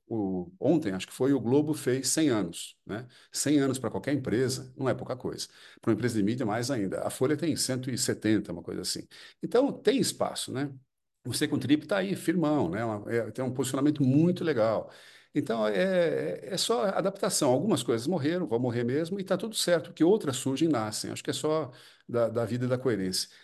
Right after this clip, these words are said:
A mesmíssima coisa, Paulo, voltando um pouco na espiritualidade, eu penso que tá acontecendo agora com as religiões, né? E com a espiritualização em si. Primeiro, no livro eu digo,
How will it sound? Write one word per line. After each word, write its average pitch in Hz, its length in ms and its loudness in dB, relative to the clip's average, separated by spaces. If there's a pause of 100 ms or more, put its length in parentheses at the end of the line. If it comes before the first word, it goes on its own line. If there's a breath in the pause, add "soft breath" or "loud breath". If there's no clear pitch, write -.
(140 soft breath)
A 135 100 -2
mesmíssima 196 520 4
coisa, 165 320 4
Paulo, 107 300 2
voltando 120 260 2
um - 20 -4
pouco 135 160 0
na 123 60 2
espiritualidade, 123 720 0
eu 107 60 -2
penso 151 180 -2
que - 40 -14
tá 170 60 -4
acontecendo 156 420 0
agora 151 220 0
com 175 140 -2
as 147 100 0
religiões, 120 800 0
né? 135 260 -2 (200)
E 117 80 -2
com 147 240 4
a - 20 2
espiritualização 143 800 0
em 127 40 -2
si. - 160 -8
Primeiro, 160 420 4 (220 loud breath)
no 117 80 2
livro 143 160 6
eu 131 40 4
digo, 143 240 0